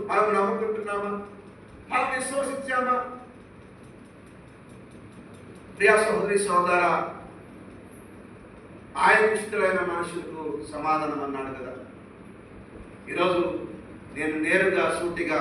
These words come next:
మీకు ఒక ప్రశ్న వేస్తాను. నీ వ్యక్తిగత జీవితంలో నీ అంతరాత్మను అడుగు, సమాధానం ఉందా?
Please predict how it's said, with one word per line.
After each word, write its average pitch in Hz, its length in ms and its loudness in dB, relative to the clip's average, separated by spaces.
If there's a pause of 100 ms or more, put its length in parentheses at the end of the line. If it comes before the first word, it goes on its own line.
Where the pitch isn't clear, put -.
మీకు 143 220 -2
ఒక - 140 -8
ప్రశ్న 135 200 -6 (120)
వేస్తాను. 127 420 -10 (1800)
నీ 202 80 8 (100)
వ్యక్తిగత 240 400 8 (180)
జీవితంలో 226 600 10 (720)
నీ - 160 2
అంతరాత్మను - 760 6
అడుగు, - 220 -2 (440)
సమాధానం 139 480 0
ఉందా? 156 200 -2